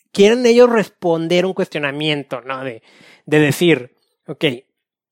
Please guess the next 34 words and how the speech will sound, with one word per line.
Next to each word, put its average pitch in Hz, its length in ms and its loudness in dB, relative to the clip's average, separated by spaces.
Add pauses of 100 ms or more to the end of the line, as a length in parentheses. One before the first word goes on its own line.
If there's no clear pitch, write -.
(1160)
el, 233 540 -12
el 233 200 0
aire 311 280 4
de 294 100 8
la 214 100 6
ciudad 240 640 2 (300)
no 277 300 0
está 202 220 0
tan 185 180 -2
contaminado 180 840 0
porque 170 320 -4
las 147 160 0
emisiones 160 580 -4
de 156 80 -6
C - 140 -8
O 175 100 -2
dos 185 160 -6
están 175 300 -10
controladas. - 880 -10 (400)
A 123 140 -2
ver, 123 220 0
no, 127 220 0
no. - 80 -18 (1080)
Y, 180 120 -2
y, 175 360 -4
y 180 140 -2
bueno, 180 380 0 (100)
yo 165 140 2
entiendo 233 400 2
que - 80 2
a 143 40 2
veces 175 280 2
hay 185 120 6
autoridades 175 840 0